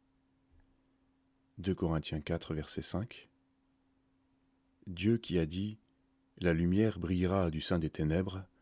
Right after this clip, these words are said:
a brillé dans nos cœurs pour faire resplendir la connaissance de la gloire de Dieu sur la face de Christ. Ésaïe soixante, versets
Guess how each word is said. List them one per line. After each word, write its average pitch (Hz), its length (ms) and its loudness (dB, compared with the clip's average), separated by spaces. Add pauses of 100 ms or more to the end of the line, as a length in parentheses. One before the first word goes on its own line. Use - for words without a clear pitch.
(460)
a 92 140 4
brillé 104 260 0
dans 95 100 6
nos 82 180 0
cœurs 101 440 -2 (320)
pour - 180 -2
faire 80 220 0
resplendir 92 640 -2
la 73 100 -4
connaissance 87 580 0
de 82 100 -4
la 71 100 -4
gloire 95 240 -2
de 80 100 -4
Dieu 76 360 -4 (420)
sur - 240 -4
la 76 120 -2
face 87 260 -2
de 78 100 -4
Christ. - 500 -10 (1300)
Ésaïe 73 320 -2
soixante, - 580 -8 (500)
versets - 360 -4